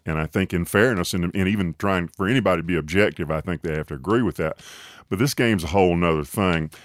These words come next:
How does, how does playing in this one compare to other games you played in from an intensity standpoint, from, from the s-, first snap to the last snap?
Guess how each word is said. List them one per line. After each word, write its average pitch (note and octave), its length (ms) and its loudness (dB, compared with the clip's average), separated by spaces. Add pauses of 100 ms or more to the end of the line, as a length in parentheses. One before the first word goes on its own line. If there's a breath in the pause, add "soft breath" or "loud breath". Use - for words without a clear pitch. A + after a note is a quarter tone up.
(240 loud breath)
How D#3 180 0
does, A#2+ 240 -2 (140)
how E3+ 140 -2
does C#3+ 120 -4
playing B2+ 280 0
in F2+ 120 0
this G2 220 0
one F2 140 -4
compare F2+ 420 -2
to E2 120 -2
other G#2 220 4
games D#2+ 360 -4
you F#2 120 -2
played E2+ 340 -2
in E2 200 -2
from F2+ 300 -2
an E2 60 -4
intensity F2+ 560 -4
standpoint, F2+ 640 -6
from, F2 300 -4 (260)
from F2 160 -4
the C#2+ 60 -6
s-, - 240 -4 (180)
first B2 280 2
snap B2+ 320 0
to G#2 80 -6
the E2 120 -6
last F2+ 380 0
snap? D2 420 -8